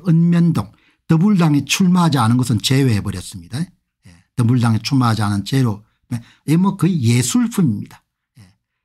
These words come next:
이, 이런 데-, 것을 우리가 보고 인공적인 아름다움, 인공적인 미 이렇게 표현하지 않습니까? 예. 이게 여러분 얼마나 일어나기 힘든 확률인가 하니까, 예.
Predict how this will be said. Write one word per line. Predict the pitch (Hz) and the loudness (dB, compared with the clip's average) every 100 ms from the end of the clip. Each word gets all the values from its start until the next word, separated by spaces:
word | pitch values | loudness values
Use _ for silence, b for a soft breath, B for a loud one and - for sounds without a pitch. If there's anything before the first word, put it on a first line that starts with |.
| _ | _
이, | 127 | 0
이런 | 156 165 175 160 | 2 4 4 2
데-, | 170 | 0
것을 | 170 139 135 | -2 0 0
우리가 | 143 131 120 - | 2 2 0 0
보고 | 147 135 101 127 160 b b _ | 0 0 -2 -4 -10 b b _
인공적인 | 175 160 165 165 185 190 175 185 175 160 - | 2 4 2 2 2 2 2 2 2 0 0
아름다움, | 120 127 123 120 117 95 82 - _ _ _ _ _ | 0 2 2 2 0 -2 -8 -16 _ _ _ _ _
인공적인 | - 160 170 190 196 175 180 165 143 104 | 0 2 4 2 2 2 2 2 2 0
미 | 110 139 120 98 | 0 2 0 0
이렇게 | 160 170 165 | 0 0 -2
표현하지 | - 117 107 85 | -6 -4 -4 -6
않습니까? | 82 82 - 87 82 85 82 | -12 -18 -20 -20 -20 -20 -20
예. | 196 _ _ _ 101 165 _ _ _ _ - | -20 _ _ _ -20 _ _ _ _ _ -2
이게 | 151 208 208 | 0 2 4
여러분 | 202 151 | 2 2
얼마나 | 131 139 190 262 262 | 2 4 4 2 0
일어나기 | 247 208 202 156 131 | 2 2 2 2 0
힘든 | 117 - 139 139 | -2 0 0 0
확률인가 | 120 123 120 107 92 98 | 0 0 0 -2 -4 -8
하니까, | 95 82 98 87 - _ _ _ _ | -10 -10 -10 -10 -12 _ _ _ _
예. | 101 | -16